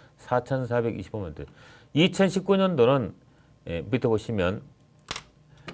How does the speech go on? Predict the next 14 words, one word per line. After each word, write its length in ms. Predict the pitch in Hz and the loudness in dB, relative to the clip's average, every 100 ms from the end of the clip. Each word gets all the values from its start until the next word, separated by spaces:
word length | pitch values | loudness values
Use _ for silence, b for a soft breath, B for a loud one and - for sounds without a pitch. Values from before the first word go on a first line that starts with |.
| - _ _ _ _ _ _ _ _ | -20 _ _ _ _ _ _ _ _
위 200 | 139 160 | 0 4
일에 280 | 180 196 190 | 10 10 10
따라 240 | 160 143 117 | 8 8 8
공제받은 840 | - 131 147 147 151 156 139 107 | 4 0 2 6 6 8 6 2
중소, 440 | - 123 127 143 143 | 0 0 4 6 6
중견기업이 680 | 135 127 139 139 143 127 | 2 0 0 2 2 2
공제받은 640 | 107 127 143 147 156 147 123 | 2 0 2 4 6 4 2
사업은 320 | 123 117 104 | 0 0 0
종료로 340 | 101 110 120 | -4 -2 -2
일 220 | 110 147 175 | 0 2 2
년이 220 | 180 131 | 4 4
된 180 | 110 104 | 2 4
날 200 | 101 - | 0 0
종료일까지 800 | 95 113 107 - 82 117 82 | -2 0 0 0 -2 -2 -6